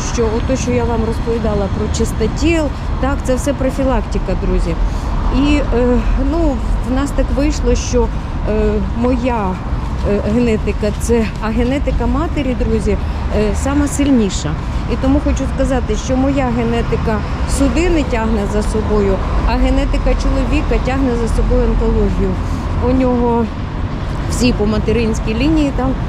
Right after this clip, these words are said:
онкологія, і, е, І папа пішов, е, також з онкологією. Ми довго боролися, він жив двадцять п'ять років. Мама живе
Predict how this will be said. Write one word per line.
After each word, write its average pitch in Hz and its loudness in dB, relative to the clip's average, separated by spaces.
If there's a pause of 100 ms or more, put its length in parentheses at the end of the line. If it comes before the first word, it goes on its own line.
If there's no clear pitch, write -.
(280)
онкологія, 247 0 (180)
і, 254 4
е, 214 2 (760)
І 226 4
папа 277 0 (140)
пішов, 262 0 (200)
е, 240 2
також 254 2 (600)
з - 0
онкологією. 240 2
Ми 226 0 (260)
довго 247 0
боролися, 269 0
він 240 0
жив 262 0 (140)
двадцять 247 -2
п'ять 226 0
років. 277 0 (420)
Мама 240 0
живе 214 0